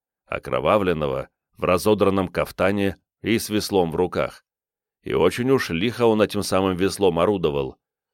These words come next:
То в лицо врагу сунет лопастью, то смаху по черепушкам пройдет, только брызги летят в стороны.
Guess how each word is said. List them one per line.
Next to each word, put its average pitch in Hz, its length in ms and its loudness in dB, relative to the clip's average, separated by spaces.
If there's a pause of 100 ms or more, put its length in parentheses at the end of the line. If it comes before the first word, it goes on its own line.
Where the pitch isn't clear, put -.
(120)
То 90 180 4
в 101 80 -4
лицо 107 400 0
врагу 104 400 2
сунет 104 400 -2
лопастью, 92 680 0 (360)
то 90 180 4
смаху 110 440 -2
по 98 160 -2
черепушкам 101 680 -2
пройдет, 95 540 2 (320)
только 110 380 0
брызги 110 480 0
летят 87 340 0
в - 40 -12
стороны. 73 540 0